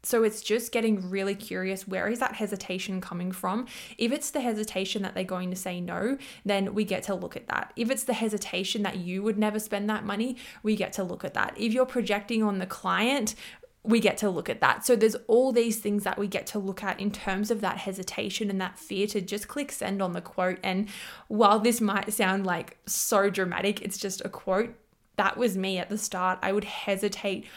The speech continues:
so much before clicking send, not necessarily because of the, the quote itself, what it looked like.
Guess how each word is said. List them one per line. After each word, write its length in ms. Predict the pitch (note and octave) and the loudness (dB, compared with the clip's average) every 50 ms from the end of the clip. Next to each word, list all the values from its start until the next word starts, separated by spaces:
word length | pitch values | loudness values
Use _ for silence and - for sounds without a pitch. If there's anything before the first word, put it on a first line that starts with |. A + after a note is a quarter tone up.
| - - - - | -20 -20 -20 -14
so 560 | - - - - - - - G3+ F#3+ F#3 G3 | -10 -8 -8 -6 -6 -2 0 2 2 2 2
much 320 | F#3+ F#3+ F3+ - - - | 2 2 0 -2 -4 -4
before 360 | - G#3+ G3+ - - G3 F#3+ F#3+ | -4 -4 -4 -2 0 -2 -2 -2
clicking 400 | - G#3+ G3+ - G#3 G3 G3 G3 | -2 -6 -4 -2 -2 -4 -4 -4
send, 440 | - - F#3+ F3+ G#3 A#3 C4+ C4+ - - - - - | -4 -4 -2 0 0 0 0 -2 -4 -8 -16 -6 0
not 240 | G#3 G#3 G#3+ G#3 G#3 | 2 4 4 4 4
necessarily 640 | A3+ A#3+ A#3+ - B3 - - F#3+ F#3 G3+ G#3+ A3 A3 | 2 0 0 0 -2 -2 0 0 2 2 2 2 2
because 320 | G3 G#3 - - G#3 F#3+ | 0 -2 -4 -4 -4 -2
of 220 | G3 F3+ F3+ - - G3 F#3 F#3+ - - | -2 -4 -4 -8 -10 -10 -10 -10 -10 -12
the, 260 | G3+ F#3+ F3+ G3+ G3 - - | -8 -4 -4 -4 -4 -6 -8
the 260 | - G3 F#3+ G3 F#3+ | -10 -6 -4 -4 -4
quote 320 | F#3+ - - G#3+ G3 F#3+ F#3+ | -6 -6 -2 -2 0 0 -2
itself, 540 | F#3 - - - - B3 A#3 A#3 A3+ - | -4 -6 -4 -2 0 2 2 2 0 0
what 100 | G#3 F#3 | -2 -2
it 100 | F3+ - | -2 -2
looked 280 | F#3+ F#3+ G#3 G#3 - - | -2 -2 -2 -4 -4 -2
like. 260 | A3 G#3 A3+ B3+ B3+ | 0 2 2 0 -2